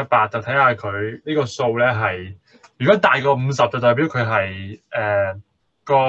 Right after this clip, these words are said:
價格嘅升勢係，即係，即係差唔多，即係牛市，即係叫做有個強勁嘅升勢啦。低過五十，代表就轉弱啦。噉如果係高過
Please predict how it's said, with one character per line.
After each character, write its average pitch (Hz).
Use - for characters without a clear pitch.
價 131
格 127
嘅 127
升 151
勢 117
係， 113
即 165
係， 156
即 175
係 151
差 165
唔 160
多， 147
即 135
係 127
牛 107
市， 101
即 -
係 135
叫 135
做 117
有 143
個 139
強 107
勁 113
嘅 131
升 143
勢 117
啦。 113
低 170
過 139
五 123
十， 127
代 117
表 131
就 110
轉 143
弱 123
啦。 113
噉 220
如 180
果 190
係 143
高 208
過 175